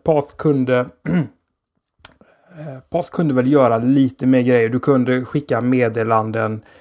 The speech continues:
eh, till andra användare om vad du, eh, vad du lyssnade på för musik, var du var någonstans. Eh, ja, det var, det är väl i princip det en incheckningstjänst gör förvisso. Eh, du kan skriva när, du kan,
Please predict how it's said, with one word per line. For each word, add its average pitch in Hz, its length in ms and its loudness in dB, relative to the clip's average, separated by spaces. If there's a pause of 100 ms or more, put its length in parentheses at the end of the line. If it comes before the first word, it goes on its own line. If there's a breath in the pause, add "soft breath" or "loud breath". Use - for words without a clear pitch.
(260 soft breath)
eh, 110 200 -8
till 123 220 -2
andra 117 260 2
användare 113 640 -4
om 117 340 -2
vad 113 440 0
du, 113 440 -4 (160)
eh, 110 60 -4 (300 soft breath)
vad 120 160 2
du 120 80 -2
lyssnade 117 480 -4
på 120 140 -6
för 120 180 -6
musik, 120 1000 -10
var 120 400 0
du 120 140 -6
var 117 400 0
någonstans. 117 1080 -6
Eh, 131 320 -4
ja, 120 240 -2
det 135 80 -2
var, 127 200 2
det 139 100 4
är 139 60 6
väl 131 140 2
i 131 100 2
princip 127 380 -2
det 131 80 2
en 127 100 4
incheckningstjänst 120 680 -2
gör 131 180 0
förvisso. 127 360 -4 (520 loud breath)
Eh, 113 400 0
du 120 160 -2
kan 147 140 0
skriva 135 280 4
när, 135 160 4
du 131 120 -2
kan, 139 300 0